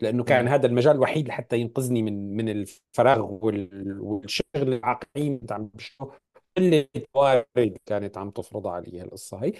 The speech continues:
Speaker 1: إني أنا أروح على الجامعة بهدف إني أنا أحصل على شهادة لحتى إنه خلص قصتي قاعد بكندا، أنا م-، ما عاد أرجع على سوريا anytime soon.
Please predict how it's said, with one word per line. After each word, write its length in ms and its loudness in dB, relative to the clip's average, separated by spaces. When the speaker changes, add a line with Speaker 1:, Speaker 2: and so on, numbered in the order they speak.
Speaker 1:
إني 220 6
أنا 100 6
أروح 200 8
على 120 0
الجامعة 440 0
بهدف 500 4
إني 220 -6
أنا 140 -6
أحصل 300 2
على 180 2
شهادة 400 -4
لحتى 380 -8
إنه 260 0
خلص 340 4
قصتي 360 2
قاعد 340 6
بكندا، 380 0
أنا 100 -4
م-، 420 -6
ما 160 2
عاد 240 2
أرجع 220 -8
على 160 -10
سوريا 440 -14
anytime 440 0
soon. 200 -10